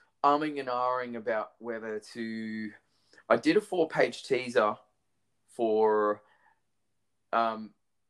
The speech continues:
you know, my Furious Tale book novels that I s-, started producing. Um, I did a four-page comic adaptation from it as well. So I'm sort of like,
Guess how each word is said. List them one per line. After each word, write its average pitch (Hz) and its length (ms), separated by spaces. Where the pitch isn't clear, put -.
you 123 160
know, 120 200
my 107 300
Furious 113 580
Tale 120 320
book 107 260
novels 107 520
that 104 100
I 104 140
s-, 101 140
started 104 380
producing. 104 680
Um, 101 460
I 104 500
did 117 140
a 120 40
four-page 110 720
comic 120 360
adaptation 101 880
from 98 300
it 98 220
as 98 180
well. 143 420
So 110 420
I'm 110 120
sort 165 280
of 143 280
like, 117 400